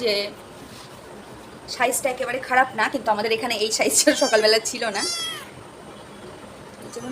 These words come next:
মাছগুলো আমি কেটে নিই। আর আমার ভিডিও যারা যারা দেখেন ভিউজ, তারা আমাকে একটা করে কমেন্ট করবেন, যাতে করে বুঝতে পারি যে,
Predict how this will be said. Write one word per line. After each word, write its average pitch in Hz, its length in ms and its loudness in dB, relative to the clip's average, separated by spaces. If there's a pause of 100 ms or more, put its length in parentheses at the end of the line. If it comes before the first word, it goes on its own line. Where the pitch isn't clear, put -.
মাছগুলো 220 340 -4
আমি 214 180 -6
কেটে 208 240 -2
নিই। 247 80 -8 (1600)
আর 254 140 8
আমার 269 160 8 (360)
ভিডিও 285 260 4
যারা 262 200 10
যারা 285 140 10 (120)
দেখেন 220 260 0 (1080)
ভিউজ, 269 300 6
তারা 254 240 10
আমাকে 262 460 4
একটা 277 180 2
করে 294 200 10
কমেন্ট 254 300 2
করবেন, 269 280 6
যাতে 269 180 6
করে 262 180 6
বুঝতে 247 240 -2
পারি 277 120 4 (100)
যে, 277 60 2